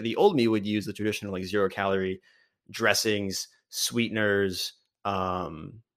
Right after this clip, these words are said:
sauces. Like, I would always go for, like, the lower to zero calorie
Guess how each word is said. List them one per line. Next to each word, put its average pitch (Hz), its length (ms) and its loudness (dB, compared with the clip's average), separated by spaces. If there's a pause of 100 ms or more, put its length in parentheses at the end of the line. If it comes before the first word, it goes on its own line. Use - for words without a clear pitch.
(260)
sauces. 107 480 2
Like, 98 100 2
I 104 120 4
would 104 100 4
always 117 260 6
go 117 200 4
for, 107 120 -8
like, - 80 -12
the 95 100 -10
lower 101 400 4
to 90 120 -6
zero 95 360 0
calorie 92 720 0